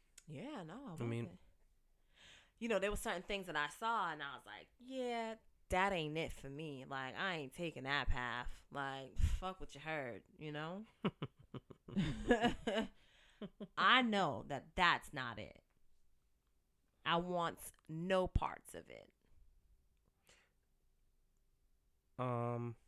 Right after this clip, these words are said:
Speaker 1: That's how I, I,
Speaker 2: I think
Speaker 1: I pretty much navigated life. I, like, my observation was for real.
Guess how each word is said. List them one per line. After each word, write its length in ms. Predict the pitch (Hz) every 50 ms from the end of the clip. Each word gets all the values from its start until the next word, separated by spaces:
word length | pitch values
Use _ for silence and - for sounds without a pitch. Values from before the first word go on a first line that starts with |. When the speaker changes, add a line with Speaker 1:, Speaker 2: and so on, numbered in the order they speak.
| _ _ _ _ _ _ _ _ _ _ _ _ _ _ _ _ _ _ _ -
Speaker 1:
That's 180 | - - - -
how 100 | 156 147
I, 220 | 143 147 151 147 - - - -
I, 140 | - 143 147 147
Speaker 2:
I 20 | 123 -
think 160 | - 131 139
Speaker 1:
I 60 | 139
pretty 240 | 139 - 147 143 139
much 240 | 143 139 139 139 -
navigated 480 | 143 131 131 135 139 139 139 135 135 - -
life. 260 | - - 147 135 123 -
I, 200 | - 127 131 127 - _ - -
like, 280 | 131 127 123 117 123 -
my 140 | 123 131 135 127 -
observation 720 | 135 135 139 - - - 143 139 143 180 180 - - - -
was 120 | - 131 - -
for 80 | - -
real. 320 | 135 139 165 156 135 139